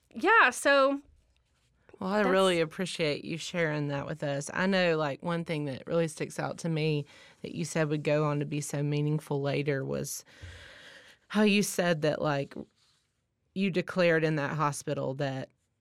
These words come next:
Speaker 2: no matter what happened, that you would praise the Lord in, in good and in bad or in hard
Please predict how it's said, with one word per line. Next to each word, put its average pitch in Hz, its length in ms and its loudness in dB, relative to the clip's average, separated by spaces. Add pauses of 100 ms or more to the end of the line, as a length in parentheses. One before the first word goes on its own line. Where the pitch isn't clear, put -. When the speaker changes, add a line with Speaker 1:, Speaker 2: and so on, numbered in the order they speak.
Speaker 2:
no 170 180 0
matter 151 300 0
what 147 300 0
happened, 139 640 -2
that 131 240 -4
you 151 180 -6
would 143 200 -6
praise 143 340 0
the 135 120 -4
Lord 135 460 -4 (640)
in, 156 240 4
in 151 240 0
good 147 360 0
and 147 200 -2
in 139 180 0
bad 135 420 -2
or 135 180 -4
in 139 140 -2
hard 143 600 0